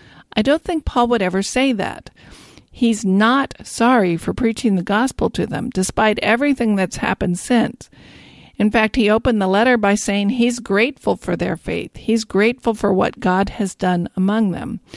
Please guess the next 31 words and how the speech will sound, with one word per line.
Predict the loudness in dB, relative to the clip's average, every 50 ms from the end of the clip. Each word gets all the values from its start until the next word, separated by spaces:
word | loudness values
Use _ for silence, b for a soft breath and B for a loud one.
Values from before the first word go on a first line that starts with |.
| B B B B B B B B
Preaching | -4 0 0 0 2 2 2 2 2 2
the | 2
gospel | 2 0 0 2 2 0 0 -2 -2 -2 -2 -2
is | -2 -2 -2 -2 0
one | 2 2 2 2
of | 0 0
the | 0 0
essentials. | 0 -2 -2 0 2 2 2 2 0 -4 -12 -12 -12 -16 -16 -18 -18 _ b b b b b b b b b b b b b b b b
But | 0 0 2
he | 2 2 0
does | 2 2 2 2 2 0 -2 0 0
notice, | 2 4 4 4 4 4 2 0 -2 -4 -12 -16 _ _ -16
separate | -6 -2 0 0 2 2 2 2 2 2 0 -2 -2 -4 -8 -16 _ _ _ -4
preaching | -2 0 0 2 2 2
the | 2 2
gospel | 2 0 0 0 -2 -2 -2 -2 -2 -2 -2 -4
f-, | -12 -20 -20 -20 _ _ -6
and | -2 0 0 2
belief | 2 0 0 0 0 -2 -2 -4
from | -2 0 2 2
baptism. | 2 2 0 0 -2 -2 -2 -4 -2 -2 -4 -6 -6 -6 -2
And | -2 -2 -2
he | 0 0 0 -2
says, | 0 0 -2 -2 0 0 -2 -2 -4
"Given | -2 -2 0 2 2 2
the | 2 0
climate | -2 0 0 2 2 2 2 0 0
in | 0 2 2
the | 0 0
Corinthian | -2 -2 -2 -2 0 0 0 2 2 2
church | 2 2 2 2 2 0 -4 -12